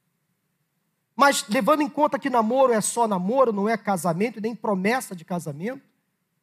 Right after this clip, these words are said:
Então, quando um jovem, um adolescente, começa a se interessar por uma outra pessoa, com a finalidade, com a intenção de namorar,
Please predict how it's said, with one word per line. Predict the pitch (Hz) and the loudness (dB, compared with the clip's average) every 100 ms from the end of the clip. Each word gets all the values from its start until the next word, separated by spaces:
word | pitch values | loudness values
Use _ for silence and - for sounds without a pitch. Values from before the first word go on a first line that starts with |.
| _ | _
Então, | - 339 | -2 -2
quando | - 381 339 349 294 - _ _ _ _ _ | 2 2 4 2 2 -4 _ _ _ _ _
um | 381 | -4
jovem, | 185 254 269 226 | 2 4 4 2
um | 254 | -2
adolescente, | 233 269 233 - 202 196 | 0 0 0 0 -2 -2
começa | 269 262 311 277 | -6 -2 -2 -4
a | |
se | 254 | -14
interessar | 247 240 196 226 | -6 -4 0 -2
por | - | -2
uma | 202 | -4
outra | 214 196 | -4 -4
pessoa, | 180 160 - 240 269 165 - _ _ _ _ _ | -8 -12 -4 -2 -2 -4 -6 _ _ _ _ _
com | 269 285 226 | -2 2 2
a | |
finalidade, | 208 277 262 226 160 214 262 196 | 2 0 0 0 2 2 2 0
com | 240 | -4
a | |
intenção | 285 285 269 214 - 294 269 | -4 -2 -4 -4 -2 -2 -2
de | 214 | -2
namorar, | 185 165 156 240 269 175 - | -2 -2 0 0 0 -8 -16